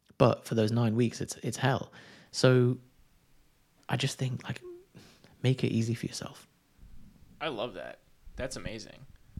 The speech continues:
Speaker 2: I, I, I particularly, I, all of that, I, I, I really appreciate your, your ethos, which is,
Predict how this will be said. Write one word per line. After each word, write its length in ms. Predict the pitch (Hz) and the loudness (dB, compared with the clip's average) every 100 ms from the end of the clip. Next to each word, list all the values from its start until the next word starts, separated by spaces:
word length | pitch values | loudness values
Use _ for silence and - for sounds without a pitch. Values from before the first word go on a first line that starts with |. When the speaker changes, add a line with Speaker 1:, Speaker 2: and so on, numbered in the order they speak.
| - | -4
Speaker 2:
I, 60 | 117 | -4
I, 260 | 131 127 131 | -2 -2 -2
I 40 | |
particularly, 520 | 147 139 143 131 120 | -4 -4 -6 -6 -6
I, 140 | - 80 | -6 -6
all 180 | - 143 | -2 -2
of 80 | 120 | -2
that, 160 | 90 - | -6 -10
I, 280 | - - | -12 -12
I, 60 | 101 - | -12 -10
I 40 | 117 | -10
really 340 | 131 185 156 | -8 -6 -8
appreciate 440 | - 143 131 104 95 | -10 -12 -10 -10 -10
your, 260 | - - - | -12 -14 -12
your 140 | 110 | -12
ethos, 640 | 92 123 - - - - _ - | -10 -12 -12 -10 -10 -12 _ -16
which 200 | 123 113 | -12 -10
is, 420 | 107 101 - | -10 -8 -10